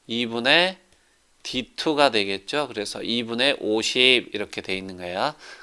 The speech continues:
그 다음에 삼십이 분의 파이 디투의 사승 마이너스 디원의 사승 이러면 아이피 준공값이 나오겠죠. 그러면 어째요? 비틀림 모먼트의 B를 구할 수가 있다라는 거죠.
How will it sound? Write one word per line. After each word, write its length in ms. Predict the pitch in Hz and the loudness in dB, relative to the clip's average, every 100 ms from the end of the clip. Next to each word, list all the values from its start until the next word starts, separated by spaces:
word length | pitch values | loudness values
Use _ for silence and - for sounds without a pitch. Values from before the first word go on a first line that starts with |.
| - | -6
그 60 | |
다음에 380 | - 98 135 170 - - - | -2 0 0 -2 -4 -20 -10
삼십이 580 | - 147 151 156 151 151 | 0 2 2 2 4 4
분의 240 | 143 143 | 2 0
파이 380 | - 139 143 135 | 4 4 4 2
디투의 400 | - 135 - 123 | -4 -2 2 2
사승 400 | 123 127 - 127 | 6 4 4 0
마이너스 500 | 117 117 120 120 117 | 2 2 0 -4 -6
디원의 460 | - 123 113 120 120 | -4 -2 0 -2 -4
사승 480 | 147 143 156 143 | -2 -2 -2 -4
이러면 480 | - 110 107 135 170 - - - _ _ _ _ _ _ _ _ - | 0 0 2 2 2 -2 -20 -20 _ _ _ _ _ _ _ _ 4
아이피 440 | 110 127 123 - 123 | 6 6 2 -4 -6
준공값이 760 | 131 120 127 127 127 113 120 | -4 -2 -2 0 0 0 2
나오겠죠. 680 | 104 98 98 95 - 139 135 - | 2 2 0 -4 0 -2 -2 -10
그러면 640 | 101 95 101 143 175 185 _ _ _ _ | -8 -6 0 2 2 0 _ _ _ _
어째요? 480 | - 90 101 113 160 - _ _ _ _ _ _ | -10 -6 -2 0 0 -2 _ _ _ _ _ _
비틀림 540 | 120 - 147 143 147 | -4 4 6 6 4
모먼트의 1160 | 135 123 123 127 117 - 113 101 104 131 165 165 - | 2 2 2 0 -2 -2 0 2 4 6 6 4 -6
B를 540 | - 120 117 160 165 | -2 2 4 2 2
구할 260 | - 117 107 | 4 6 6
수가 240 | - 107 | 2 -2
있다라는 600 | 95 90 113 104 95 87 82 | -2 0 2 4 2 -2 -14
거죠. 260 | - - | -12 -12